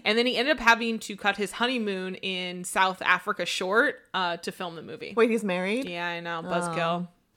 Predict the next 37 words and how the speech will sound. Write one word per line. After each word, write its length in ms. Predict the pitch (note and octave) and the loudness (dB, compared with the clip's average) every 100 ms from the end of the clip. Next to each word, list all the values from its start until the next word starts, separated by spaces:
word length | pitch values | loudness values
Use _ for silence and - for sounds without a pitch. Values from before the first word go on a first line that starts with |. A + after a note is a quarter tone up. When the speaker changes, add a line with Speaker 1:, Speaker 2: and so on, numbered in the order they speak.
| _ _ _ | _ _ _
Speaker 1:
Totally 420 | - F#3 F#3 F#3 | -8 -4 0 2
married. 400 | E3+ - D#3+ D#3 - - - - | 12 10 10 6 4 4 -10 2
<laughs> 20 | G#4+ - G#4 F4+ - E4+ - - - | 2 4 4 4 2 -2 -4 -10 -2
But 100 | B3+ | 2
they 60 | C#4 | 2
only 140 | C#4+ | 2
had 60 | A#3+ | 2
half 160 | B3+ | 0
a 60 | B3 | 0
honeymoon, 520 | B3 B3 B3 C4 C4+ | -2 -4 -4 -6 -6
so 640 | C4+ A#3 G#3 G3+ G3 G3 G#3+ _ _ _ - - | -4 -2 2 2 0 -4 -10 _ _ _ -20 8
cheers 320 | B4 A#4+ - | 10 10 6
to 60 | - | 2
them. 260 | A3+ A#3 D4 | 8 8 8
I 160 | A#3+ B3 | 10 12
don't 160 | D#4 | 12
know. 140 | B3 C4 | 12 10
<laughs> 220 | - F#4 G4 A#4+ G4+ A4+ - G#4 - G#4+ A#4+ - - - - | 10 8 6 4 4 2 0 -6 -6 -6 -8 -10 -12 -10 4
But 260 | C4 B3 A#3+ | 8 10 10
I 240 | G#3+ A3 | 8 6
thought 240 | G#3+ A3+ A3+ | 8 8 8
they 100 | A3 | 2
hit 100 | G3+ | 2
it 80 | |
out 140 | F3+ F#3 | 0 -2
of 60 | |
the 60 | F3 | -4
park 200 | F3+ E3+ | -4 -6
with 100 | F3 | -6
him. 120 | E3 | -8
I 40 | F3 | -2
Speaker 2:
I 40 | E3 | 2
Speaker 1:
thought 100 | D#3+ | 2
he 60 | F3 | 0
was 120 | D3 | -2
Speaker 2:
agree. 160 | F#3 D2 | -2 -6
Speaker 1:
great. 40 | C#2+ | -8